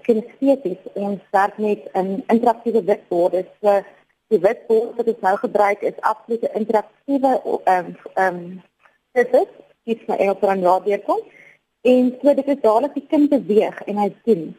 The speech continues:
Dit is ook baie leerprobleme aan. Ek gaan net 'n paar uitlig as ek kyk na A D H D byvoorbeeld, ehm, waarmee baie ouers sukkel. Ons kinders wat aandag afleibaar en hiperaktief is, net omdat die kind nou ewe skielik geïnteresseerd is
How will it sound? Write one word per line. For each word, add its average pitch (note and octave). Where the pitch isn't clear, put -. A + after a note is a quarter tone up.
Dit -
is E4+
ook G4+
baie C#4+
leerprobleme G#3+
aan. E3+
Ek G3+
gaan A#3
net B3+
'n -
paar A#3+
uitlig A3+
as A3
ek -
kyk A#3
na A3
A G#3+
D G#3+
H G#3
D G3+
byvoorbeeld, -
ehm, F#3+
waarmee G3
baie F#3+
ouers G3
sukkel. F3+
Ons G#3+
kinders A#3
wat G#3+
aandag A#3
afleibaar G3
en G3
hiperaktief G3+
is, -
net C4+
omdat C4+
die C4
kind C#4
nou C4+
ewe C4+
skielik B3+
geïnteresseerd A#3+
is -